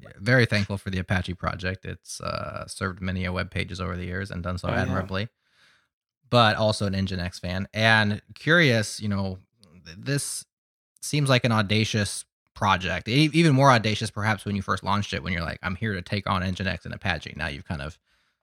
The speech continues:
Speaker 1: settled down from that a little bit, and, uh, I'm just wondering, you know, what, what, what, what,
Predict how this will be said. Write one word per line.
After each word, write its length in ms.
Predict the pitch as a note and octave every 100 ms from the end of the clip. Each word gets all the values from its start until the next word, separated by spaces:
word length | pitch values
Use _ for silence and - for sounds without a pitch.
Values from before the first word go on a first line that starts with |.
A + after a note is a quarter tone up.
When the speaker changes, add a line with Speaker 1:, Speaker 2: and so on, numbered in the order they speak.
| _
Speaker 1:
settled 320 | - F#2+ E2 E2+
down 160 | F#2
from 140 | - F2+
that 180 | E2+
a 20 | F#2+
little 180 | A#2+
bit, 280 | F#2 D#2+ D2+ -
and, 380 | F2 E2+ E2+ - _ _ _ _ -
uh, 680 | F2 E2+ D#2+ D#2+ D2+ D2 - _ _ _ _ _ _ _
I'm 140 | D#3 E3+
just 120 | A#2
wondering, 380 | A#2+ A#2 A2 G2+
you 80 | G2+
know, 120 | G2
what, 220 | A2 A#2+ A2+ _ _
what, 420 | F#2 A#2+ C3+ B2 _ _ _ _ _ _ _ _ _
what, 160 | E3 - - -
what, 160 | E3+